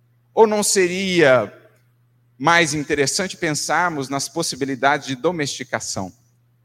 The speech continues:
Então,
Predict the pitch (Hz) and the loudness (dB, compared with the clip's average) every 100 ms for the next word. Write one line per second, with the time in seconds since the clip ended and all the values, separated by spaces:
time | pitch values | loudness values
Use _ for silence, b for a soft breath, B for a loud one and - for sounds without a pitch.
0 | _ _ _ _ _ _ _ _ _ _ | _ _ _ _ _ _ _ _ _ _
1 | _ _ _ _ _ _ _ _ _ _ | _ _ _ _ _ _ _ _ _ _
2 | _ _ _ _ _ _ _ _ _ - | _ _ _ _ _ _ _ _ _ -4
3 | 160 - | -4 -6